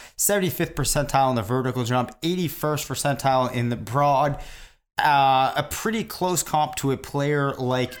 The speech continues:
Torrey Smith would, I think, be the name that people would be most familiar with.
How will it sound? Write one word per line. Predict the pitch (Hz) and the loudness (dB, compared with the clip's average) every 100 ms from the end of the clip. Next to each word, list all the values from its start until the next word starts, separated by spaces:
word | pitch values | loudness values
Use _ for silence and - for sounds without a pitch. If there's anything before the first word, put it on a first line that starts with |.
| - | -10
Torrey | - 156 143 117 | -4 0 0 0
Smith | - - 139 135 - 120 | 0 0 -2 -2 -6 -6
would, | 117 | -2
I | 120 117 | 0 -2
think, | - 131 - | -4 -6 -2
be | 127 | -4
the | 113 | -2
name | 110 117 110 | -2 -2 -2
that | 110 | -6
people | - 123 127 | -6 -4 -4
would | 117 | -4
be | 117 | -4
most | 107 113 110 - | -4 -4 -6 -6
familiar | 113 110 127 135 | -6 -4 -2 -2
with. | 143 139 - - - - | -2 -4 -6 -16 -20 -20